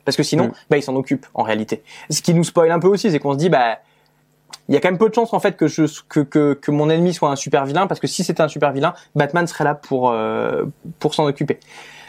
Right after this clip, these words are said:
Speaker 1: Mais à la limite, c'est pas grave, parce qu'il y a cette, cette ambiance de toute façon de, de, de Gotham, de poisseuse, de, de corruption permanente,
Speaker 2: Mm.
Speaker 1: de, de, il y a toujours, il y
Speaker 2: La
Speaker 1: a toujours des
Speaker 2: politique,
Speaker 1: gangs, il y a toujours
Speaker 2: la
Speaker 1: la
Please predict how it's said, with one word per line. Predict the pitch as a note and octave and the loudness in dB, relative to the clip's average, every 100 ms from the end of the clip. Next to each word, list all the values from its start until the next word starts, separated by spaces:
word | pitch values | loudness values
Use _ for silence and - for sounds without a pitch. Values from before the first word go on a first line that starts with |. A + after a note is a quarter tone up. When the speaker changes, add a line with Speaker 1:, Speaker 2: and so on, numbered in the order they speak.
| - | 2
Speaker 1:
Mais | |
à | |
la | G3+ | 2
limite, | D4 | 4
c'est | A#3+ | 2
pas | A#3 | 2
grave, | A#3+ A#3+ | 2 2
parce | E3 | 2
qu'il | - | 2
y | |
a | F3+ | 2
cette, | G3+ - - | 2 -4 -14
cette | E3+ E3+ | -2 2
ambiance | F#3 F#3+ F#3 G#3+ | 4 4 2 0
de | D#3+ | 0
toute | |
façon | D3+ - F#3 | -2 0 0
de, | C#3 | 2
de, | C3 C3 | 2 0
de | C3 C3+ | 2 0
Gotham, | C3 D#3 D#3 F3+ F3+ | 2 0 2 0 0
de | D3 | -2
poisseuse, | B2+ - D3+ - F3+ E3+ E3 D#3 | -2 0 0 0 2 4 4 2
de, | C3+ C3 B2 _ | 0 0 0 _
de | D3 | -2
corruption | C3+ - D#3 D3+ - D#3+ | 0 2 0 0 0 -2
permanente, | D3+ C#3+ D3 C#3+ D3+ D3+ D3+ A2+ | 0 0 0 0 2 2 0 0
Speaker 2:
Mm. | A2 | 2
Speaker 1:
de, | C3 B2+ A#2+ - _ C3+ | 2 2 -2 -6 _ -4
de, | C3 | 0
il | C#3 | 2
y | |
a | C3+ | 0
toujours, | - D3 C#3+ C#3 D#3+ C#3+ | 0 -2 0 2 2 4
il | C3 | 0
y | |
Speaker 2:
La | |
Speaker 1:
a | A2+ | 0
toujours | E3 E3+ | 2 2
des | D#3 | 2
Speaker 2:
politique, | C#3 A#2 | 0 2
Speaker 1:
gangs, | E3+ D#3+ | 0 0
il | D#3 | 0
y | |
a | D3 | -4
toujours | - | 0
Speaker 2:
la | |
Speaker 1:
la | A2 | -2